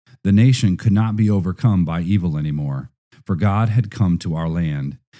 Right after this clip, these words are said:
It was his hand that restrained the army and military forces and kept the protests peaceful. At one point, young girls brought flowers to the thousands of soldiers and special police divisions,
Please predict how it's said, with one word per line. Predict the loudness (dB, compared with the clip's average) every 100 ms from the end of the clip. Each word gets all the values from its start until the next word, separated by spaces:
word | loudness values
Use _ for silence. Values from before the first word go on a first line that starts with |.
| -6
It | -2
was | 0 0
his | 4 4 4
hand | 2 2 2 2
that | -2 -2
restrained | -4 -6 -2 2 4 4
the | 2
army | 0 0 2 2
and | 2
military | 2 2 0 0 -2
forces | -2 -2 -2 -2 -8 -8 -12 _ -8
and | -6 0
kept | -2 -2
the | -10
protests | -2 0 0 -4 -6 -10 -14
peaceful. | 0 0 0 -4 -8 -8 -12 _ _ _
At | -2 2
one | 4 4
point, | 2 0 0
young | 2 4 6 4
girls | 4 2 0 -4
brought | -6 -4 -4 -8
flowers | -6 -2 -2 -2 -4 -8 -10
to | -8
the | -8 -6
thousands | -4 0 2 2 0
of | -2
soldiers | -2 0 0 -2 -4 -4
and | -6
special | -2 -4 -2
police | -4 -2 -2 -2
divisions, | -4 -4 -4 -4 -8 -8